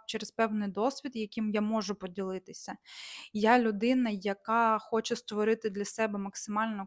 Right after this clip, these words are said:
комфортні, класні умови життя, хочу прожити своє життя,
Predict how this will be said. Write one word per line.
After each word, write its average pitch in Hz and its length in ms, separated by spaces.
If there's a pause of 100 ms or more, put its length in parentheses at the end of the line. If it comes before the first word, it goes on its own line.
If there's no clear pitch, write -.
комфортні, 208 480
класні 214 460
умови 233 460
життя, 202 400
хочу 208 340
прожити 214 480
своє 208 360
життя, 196 500